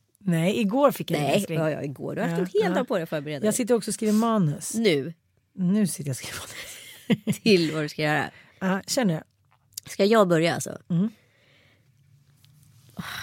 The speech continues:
Speaker 2: gud vad jobbigt det här är.
Speaker 1: Nej, men det här är så jobbigt.
Speaker 2: Det här är så jobbigt.
Speaker 1: Alltså, hur många bra ståuppare finns det här i världen?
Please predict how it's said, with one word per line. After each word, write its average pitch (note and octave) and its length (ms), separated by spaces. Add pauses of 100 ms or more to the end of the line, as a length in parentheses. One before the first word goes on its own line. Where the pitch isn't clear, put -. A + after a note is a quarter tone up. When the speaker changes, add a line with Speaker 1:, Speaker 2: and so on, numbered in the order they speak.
(200)
Speaker 2:
gud - 120
vad - 80
jobbigt - 160
det - 80
här D#3+ 60
är. - 140
Speaker 1:
Nej, A#3+ 120
men C4+ 80
det C#4 60
här D4 100
är D#4+ 60
så A#3+ 540
jobbigt. A#3+ 440
Speaker 2:
Det B3 60
här D4+ 60
är E4 60
så D#3 240
jobbigt. C#3+ 180
Speaker 1:
Alltså, B3 160
hur E4+ 280
många D4+ 240
bra G#3 300
ståuppare - 720
finns A#3 300
det E3+ 80
här D3+ 100
i - 20
världen? - 380